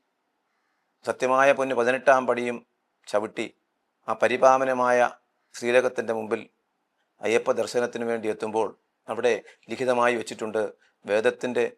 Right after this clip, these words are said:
ഒരു അമൃത് തത്വമസി എന്ന ആപ്തവാക്യം. "നീ ആരെയാണോ തേടുന്നത് അത് നീ തന്നെയാണ്,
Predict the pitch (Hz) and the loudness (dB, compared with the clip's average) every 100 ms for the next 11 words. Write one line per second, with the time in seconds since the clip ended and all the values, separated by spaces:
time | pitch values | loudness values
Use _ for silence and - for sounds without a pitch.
0 | - 107 101 104 107 110 98 _ _ 117 | -10 -4 -2 -2 -4 -4 -6 _ _ -6
1 | - 131 123 117 120 107 107 101 104 95 | -4 -4 -4 -4 -6 -4 -4 -4 -2 -2
2 | 90 - _ _ _ _ 139 151 127 143 | -4 -10 _ _ _ _ 0 6 10 10
3 | 185 160 147 147 131 _ _ _ _ _ | 12 10 10 6 2 _ _ _ _ _
4 | _ 120 117 120 120 117 107 - _ _ | _ 2 4 4 0 0 -2 -8 _ _
5 | _ _ _ - 123 107 113 131 123 110 | _ _ _ -4 -4 -2 -4 -2 0 -2
6 | 95 - | -4 -10